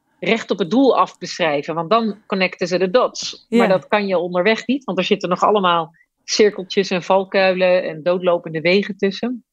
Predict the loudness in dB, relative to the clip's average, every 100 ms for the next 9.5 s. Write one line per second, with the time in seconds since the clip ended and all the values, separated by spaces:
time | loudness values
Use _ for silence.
0 | _ _ _ _ _ _ _ -6 -4 -6
1 | -16 _ _ _ _ _ _ -6 0 2
2 | 2 0 0 -2 0 -2 -2 -4 -2 -2
3 | -2 0 2 4 2 0 -2 0 2 2
4 | 2 0 -4 -10 -8 -10 -10 -16 -20 -20
5 | _ _ _ _ _ _ _ -8 -6 -6
6 | -10 _ 2 4 2 -4 -16 _ _ _
7 | _ _ _ _ _ _ _ _ _ -4
8 | 0 4 4 6 4 4 4 2 2 -2
9 | -2 -4 -6 -10